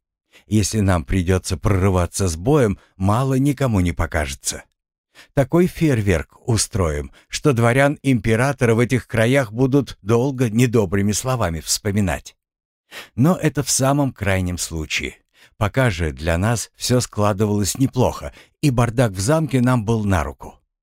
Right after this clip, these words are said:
Наглость — второе счастье,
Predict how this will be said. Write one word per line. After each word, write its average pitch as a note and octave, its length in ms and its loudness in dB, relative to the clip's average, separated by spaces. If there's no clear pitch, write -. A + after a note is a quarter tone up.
Наглость — C3 760 0
второе C3+ 400 0
счастье, - 640 -4